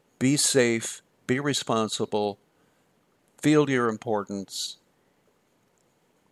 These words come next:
take care of yourself. God bless America, and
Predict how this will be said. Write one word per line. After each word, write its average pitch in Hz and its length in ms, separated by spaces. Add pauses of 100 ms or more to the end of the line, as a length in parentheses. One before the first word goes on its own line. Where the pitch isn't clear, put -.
take 139 280
care 135 320
of 117 100
yourself. 107 760 (1900)
God 139 360
bless 131 320
America, 113 800
and 104 600